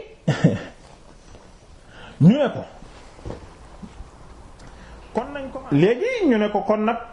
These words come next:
dañoo bëgg a dellu suñu dëkk. Kon nag nañ bind accord yi suñu digganteeg yow. Yonent bi alayhi salaatu salaam ne leen, "Naam." Nañ jël riwaaya imaam Muusaa ibn Uqba bi ñu àggale côté bii, ndax foofu moo gën a leer,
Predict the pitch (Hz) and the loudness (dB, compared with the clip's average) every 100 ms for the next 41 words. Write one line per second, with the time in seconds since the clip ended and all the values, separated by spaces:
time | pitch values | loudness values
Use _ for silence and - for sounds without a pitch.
0 | - - - - 160 208 196 185 180 165 | -20 -20 -14 0 2 4 4 2 2 2
1 | 151 202 - - - 175 170 160 - - | 2 -2 -4 -12 -2 2 4 2 0 -14
2 | - - - - - - - - - 175 | -16 -18 -18 -18 -18 -20 -20 -20 0 2
3 | 185 214 240 262 277 247 226 220 208 190 | 4 2 2 2 2 4 2 2 0 0
4 | 214 208 196 175 175 156 151 127 82 - | 0 2 2 2 0 2 0 0 -4 -6
5 | - 147 277 320 285 277 254 247 220 208 | -4 0 0 0 0 2 2 2 -2 0
6 | 214 196 190 185 180 143 117 196 - - | 0 0 0 0 2 0 -2 -6 -12 -16
7 | - - - - - - - - - - | -18 -18 -20 -20 -18 -18 -18 -18 -18 -18
8 | - - - - - - 185 269 277 240 | -16 -16 -16 -18 -16 0 2 2 2 2
9 | 202 202 202 190 185 185 180 180 180 170 | 4 4 4 4 2 2 2 2 2 0
10 | 175 175 175 175 165 175 180 175 160 156 | 2 0 2 0 2 2 2 2 2 2
11 | 160 156 156 180 208 147 156 165 196 202 | 2 0 2 2 2 2 2 2 2 2
12 | 180 185 180 180 170 170 165 175 | 2 2 4 2 2 4 4 2